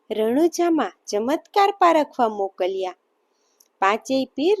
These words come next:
રણુજાની દિશામાં ચાલવા નીકળ્યા. માર્ગમાં તેમને એક યુવક સાથે સંવાદ થયો, એટલે કે રામાદેવ પીર સાથે.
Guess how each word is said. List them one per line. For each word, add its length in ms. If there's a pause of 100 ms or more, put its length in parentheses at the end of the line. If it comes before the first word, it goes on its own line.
રણુજાની 640
દિશામાં 560
ચાલવા 480
નીકળ્યા. 600 (500)
માર્ગમાં 560
તેમને 360
એક 120 (140)
યુવક 360 (460)
સાથે 460
સંવાદ 440 (140)
થયો, 360 (540)
એટલે 340
કે 260
રામાદેવ 640 (300)
પીર 160 (180)
સાથે. 520